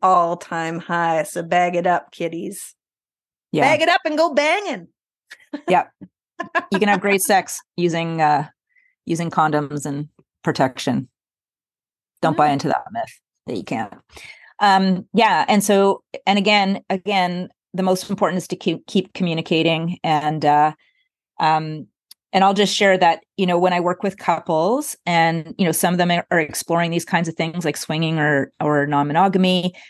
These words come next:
Speaker 2: uh, some of them aren't, but one of the, we always begin with, like, clarity and communication. Uh, every relationship can use an upgrade on that. And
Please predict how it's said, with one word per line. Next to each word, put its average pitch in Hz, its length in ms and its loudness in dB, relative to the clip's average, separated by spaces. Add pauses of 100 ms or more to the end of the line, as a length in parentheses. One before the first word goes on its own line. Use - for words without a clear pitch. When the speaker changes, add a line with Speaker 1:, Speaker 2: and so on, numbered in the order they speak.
(140)
Speaker 2:
uh, 151 80 -6
some 165 200 -2
of - 20 -2
them 156 160 -2
aren't, 170 340 2 (140)
but - 360 -4
one 180 120 4
of 175 80 0
the, 156 340 0 (220)
we 185 180 -2
always 190 320 4
begin 165 500 -2
with, 156 220 -4 (140)
like, 147 160 -4
clarity 143 480 2
and 143 120 -2
communication. - 840 -4 (380)
Uh, 151 180 2
every 165 240 2
relationship 147 720 -2
can 147 160 -2
use 139 260 0
an 135 80 2
upgrade 131 360 -2
on 139 120 -2
that. - 240 0
And 139 160 -4